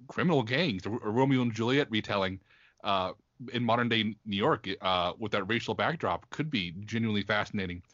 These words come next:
And, uh, as a side note, I do love that, um, this will be, I think, the fourth time Spielberg has made two movies essentially in one year, uh, 'cause he had Schindler's List and Jurassic Park. Uh, he had Munich and War of the Worlds. He had The Post, and he had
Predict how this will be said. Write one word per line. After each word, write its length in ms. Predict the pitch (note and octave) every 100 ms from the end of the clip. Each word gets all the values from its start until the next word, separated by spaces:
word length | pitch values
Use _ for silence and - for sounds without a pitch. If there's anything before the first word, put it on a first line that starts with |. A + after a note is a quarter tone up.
| _ - - _
And, 200 | A#2 G#2+
uh, 180 | A#2 G#2+ -
as 100 | D3
a 60 |
side 280 | C#3 C#3+ D3
note, 240 | C3 G#2+ - _ _ _
I 100 | -
do 160 | B2 B2+
love 240 | A#2+ A2+ G#2
that, 220 | G2+ -
um, 400 | G2+ G2 F#2+ F#2 _ _ _ _ _
this 160 | C3 -
will 80 | B2+
be, 100 | A#2+
I 40 |
think, 140 | D#3+
the 60 | D#3
fourth 340 | - C3 C#3
time 220 | - D#3 D#3+
Spielberg 360 | - D3 D#3
has 120 | D3
made 340 | D3+ D3 D3 B2+ _ C3
two 160 | -
movies 440 | D3 C#3+ D#3 D#3 -
essentially 400 | - - D3 D3+
in 140 | C3+ C3+
one 160 | C#3
year, 340 | C#3+ D3 E3 F#3
uh, 260 | A2+ G#2 G2 F#2
'cause 140 | -
he 100 | A2+
had 160 | A#2 G#2
Schindler's 300 | - C#3 C3
List 160 | C3 -
and 80 |
Jurassic 300 | A#2 A#2+ B2+
Park. 340 | - A2+ - - _ _ _ _ _ _ _
Uh, 320 | A2+ G2 F#2 F2 _ _ _
he 160 | A#2
had 280 | A2 G#2+ G#2
Munich 360 | B2 B2+ C3 B2+
and 100 | A#2
War 160 | A#2
of 60 | A#2
the 60 | A2+
Worlds. 540 | G2+ F#2+ F#2 F#2 -
He 100 | A2+
had 100 | G#2
The 60 | G2
Post, 580 | C3+ B2+ A#2+ - - _ _
and 120 | A2
he 100 | A2
had 280 | G2+ G#2 G2+